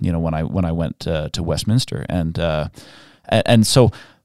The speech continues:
do you run across this problem? Do you have this situation? Or what would you say to a business that says, "Oh, don't worry, you know, our C F O manages all of our investments," or, you know, "We've got a bookkeeper who helps us out, we're okay."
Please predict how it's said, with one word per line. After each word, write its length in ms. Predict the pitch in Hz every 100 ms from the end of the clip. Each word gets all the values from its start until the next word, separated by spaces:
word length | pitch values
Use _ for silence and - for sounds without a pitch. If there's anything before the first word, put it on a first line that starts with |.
| _ _ _ _ _ 127
do 120 | 120
you 260 | 120 196
run 180 | 202 196
across 340 | 185 170 165 -
this 140 | 143
problem? 480 | - 143 139 143 139
Do 100 | 135
you 120 | 180
have 320 | 156 160 139
this 180 | 127 120
situation? 880 | 143 - 127 110 110 110 - 117 110
Or 180 | - 135
what 220 | 131 196
would 140 | 160 135
you 140 | 127
say 280 | - 127 123
to 160 | - 110
a 40 |
business 500 | 104 113 104 104 98
that 120 | 101 -
says, 360 | 104 98 87 -
"Oh, 140 | 117
don't 220 | 113 113
worry, 400 | 87 110 107 107
you 240 | 104 80 101
know, 100 | 85
our 140 | 92
C 320 | - - 107
F 180 | 98 -
O 160 | 98 95
manages 720 | 92 92 87 90 90 82 -
all 320 | - 90 90
of 100 | 85
our 160 | 87
investments," 760 | 85 85 85 - 90 85 85 -
or, 500 | 95 92 90 90 82
you 140 | 95 92
know, 180 | 85
"We've 220 | 85 92 90
got 120 | 101
a 60 |
bookkeeper 640 | 87 101 - - 95 - 85
who 160 | 90
helps 320 | 87 87 -
us 180 | 85 -
out, 400 | 87 85 78 -
we're 300 | 98 95 90 87
okay." 420 | 85 - 87